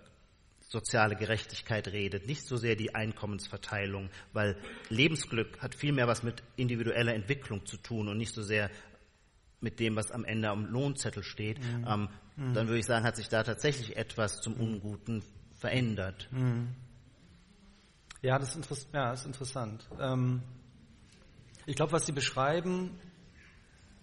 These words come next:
Speaker 2: dass das nicht nur N gleich eins ist, sondern dass das, dass das schon auch prototypisch ist. Ähm,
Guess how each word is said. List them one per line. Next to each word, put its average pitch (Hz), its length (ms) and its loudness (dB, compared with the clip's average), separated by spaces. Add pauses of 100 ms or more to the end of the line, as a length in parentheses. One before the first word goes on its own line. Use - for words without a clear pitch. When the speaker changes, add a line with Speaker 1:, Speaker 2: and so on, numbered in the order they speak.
(2000)
Speaker 2:
dass 143 260 -2
das - 360 -4
nicht 147 200 0
nur 143 140 2
N 135 220 0
gleich 127 260 2
eins 135 340 -2
ist, 170 240 -6
sondern 135 240 -4
dass 120 140 -6
das, - 400 -8
dass - 180 -8
das 127 140 -6
schon 135 420 -6
auch 127 240 -6
prototypisch 160 680 -8
ist. - 440 -10 (100)
Ähm, 131 540 -2